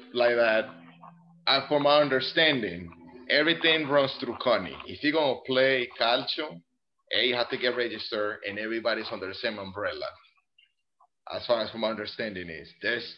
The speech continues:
obviously the differentiation of the levels and commitment of the parents, obviously, uh, but everything goes under coni,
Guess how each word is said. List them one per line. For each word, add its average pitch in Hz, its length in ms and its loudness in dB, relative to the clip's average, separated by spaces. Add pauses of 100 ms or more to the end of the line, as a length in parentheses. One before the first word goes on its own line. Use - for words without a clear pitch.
(120)
obviously 113 400 -2
the 107 140 -6
differentiation 107 680 -6
of 98 120 -8
the 104 80 -6
levels 120 680 -2 (260)
and 107 120 -8
commitment 113 520 -4
of 107 140 -6
the 98 80 -8
parents, 117 500 -2
obviously, 92 500 -6 (540)
uh, 87 360 -4 (140)
but - 180 -2
everything 127 400 -2
goes 123 320 -4
under 110 320 -6 (120)
coni, 101 440 -8